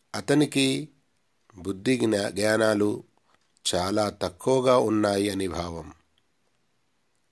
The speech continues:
అయితే నమాజ్ కొరకు వేచించేవారు ఎవరు?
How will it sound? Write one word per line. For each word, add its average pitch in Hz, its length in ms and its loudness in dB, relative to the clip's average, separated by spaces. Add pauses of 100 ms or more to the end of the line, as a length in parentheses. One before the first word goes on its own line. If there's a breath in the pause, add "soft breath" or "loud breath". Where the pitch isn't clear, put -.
అయితే 98 460 0 (1700 soft breath)
నమాజ్ 160 360 6
కొరకు 180 320 4
వేచించేవారు 139 1000 6
ఎవరు? 110 420 4